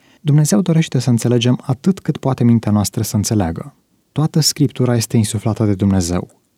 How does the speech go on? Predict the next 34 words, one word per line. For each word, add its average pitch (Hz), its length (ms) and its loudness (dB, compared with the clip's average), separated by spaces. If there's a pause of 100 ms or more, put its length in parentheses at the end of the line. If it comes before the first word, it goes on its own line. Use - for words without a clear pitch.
(140)
pentru 104 260 0
ca - 200 -4
omul 139 320 2
lui 127 120 0
Dumnezeu 107 540 0 (220)
să - 160 -2
fie 131 220 0
desăvârșit 131 1000 -2
și - 180 -2
cu 131 120 0
totul 151 260 0
destoinic 117 520 0
pentru 123 420 0
orice 147 360 0
lucrare 117 400 0
bună. 95 480 -8 (360)
Stă - 220 -4
scris 110 260 -2
în 110 80 2
a 104 80 2
doua 123 200 0
epistolă 123 400 -2
a 107 100 -4
apostolului 101 560 -2
Pavel 98 260 -2
către 107 280 -4
Timotei, 104 460 0
capitolul 131 480 -4
trei, 120 200 -2
cu 113 120 -4
versetele 107 420 -2
șaisprezece 120 720 -2
și 110 160 -6
șaptesprezece. 101 920 -6